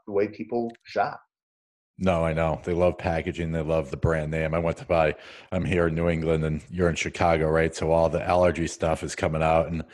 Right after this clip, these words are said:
Speaker 1: Mm.
Speaker 2: I, I went to grab a thing of Zyrtec. It was, like, forty bucks. And then
Speaker 1: Yeah.
Speaker 2: I went to grab the private label. It was, like, nine bucks for, like,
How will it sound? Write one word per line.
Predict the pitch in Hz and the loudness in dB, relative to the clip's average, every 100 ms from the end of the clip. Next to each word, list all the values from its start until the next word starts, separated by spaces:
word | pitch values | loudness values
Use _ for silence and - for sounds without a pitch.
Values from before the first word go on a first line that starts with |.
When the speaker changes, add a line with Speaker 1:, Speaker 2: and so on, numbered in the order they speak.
| - | -16
Speaker 1:
Mm. | 131 113 - | -10 -6 -2
Speaker 2:
I, | 90 - | -2 2
I | 110 | 4
went | 101 | 4
to | 104 | 4
grab | 104 101 95 | 6 6 6
a | |
thing | - 101 95 | 2 2 4
of | 95 95 - | 4 2 -2
Zyrtec. | 95 104 104 104 95 - | 2 4 4 4 2 2
It | |
was, | 87 82 | 0 2
like, | 85 | 0
forty | - - 101 98 | -2 0 4 4
bucks. | 80 82 82 - - - | 4 4 4 0 -8 -8
And | 95 87 | 0 4
then | |
Speaker 1:
Yeah. | 90 90 | 6 6
Speaker 2:
I | 87 | 0
went | 85 | -2
to | 87 | 0
grab | 87 87 85 80 | 2 4 4 2
the | 82 | 0
private | - 95 90 87 87 | 2 4 4 2 2
label. | 87 85 85 | 2 2 2
It | |
was, | 80 | 2
like, | 82 | 0
nine | 78 85 90 95 | 0 0 2 2
bucks | 80 78 - - | 0 0 -2 -2
for, | 87 | 2
like, | 80 | 2